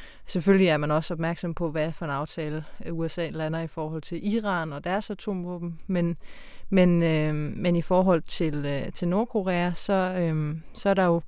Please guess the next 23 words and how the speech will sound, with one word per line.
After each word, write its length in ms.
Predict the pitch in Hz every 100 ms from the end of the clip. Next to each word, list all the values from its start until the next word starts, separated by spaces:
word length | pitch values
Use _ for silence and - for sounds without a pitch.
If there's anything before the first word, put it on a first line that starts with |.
| - - - - -
lige 200 | 185 214
nu 160 | 220
til 180 | 214 214
forhandling 580 | - 180 202 214 180 160
omkring, 380 | 160 - 180 160
hvad, 440 | 185 196 202 208 -
hvordan 480 | 175 170 196 196 214
kan 240 | - 208
man, 260 | 185 175 160 -
hvordan 280 | - 196 190
kan 120 | 202
man 100 | 196
få 160 | 185 196
åbnet 340 | 180 185 185
op, 200 | 170 185
hvordan 280 | - 180 180
kan 120 | 190
man 160 | 180 165
få 260 | - 175 170
lukket 400 | 170 175 175 180
ned 180 | 190
for 200 | 165 180
sanktioner, 600 | 170 175 160 - 151 156